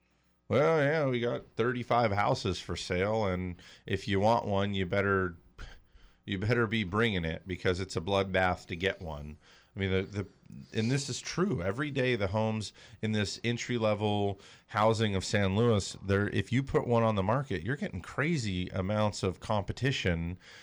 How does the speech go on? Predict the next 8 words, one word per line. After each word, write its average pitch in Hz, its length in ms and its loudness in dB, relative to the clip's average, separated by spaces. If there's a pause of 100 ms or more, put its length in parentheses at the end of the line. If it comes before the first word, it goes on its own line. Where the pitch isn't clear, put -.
(220)
um, 85 500 2 (460)
for 113 180 -2
people 113 320 0
vying 101 420 0
to 95 60 0
buy 90 200 2
your 95 140 2
property. 135 520 -4